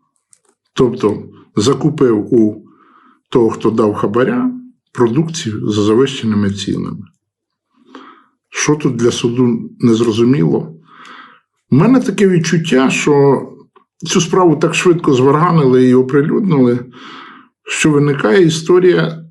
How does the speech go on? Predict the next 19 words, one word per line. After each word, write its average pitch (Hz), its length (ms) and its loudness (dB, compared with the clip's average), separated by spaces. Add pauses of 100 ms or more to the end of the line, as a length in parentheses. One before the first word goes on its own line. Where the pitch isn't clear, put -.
(280)
друга. 120 680 0 (200)
На 143 220 2
жаль, 156 200 2 (140)
ну, 127 720 0
серед 131 260 2
зобов'язань 135 600 2
України 135 520 0
є 135 220 2
ж, - 240 -8 (1080)
наприклад, 127 880 -2 (160)
зобов'язання 127 800 2
нарешті 127 540 2
створ-, 123 600 -4
ну, 131 380 -2
е, 110 320 2
обрати 127 360 0
нормальне 123 580 0
керівництво 131 640 -2
набу. 147 360 0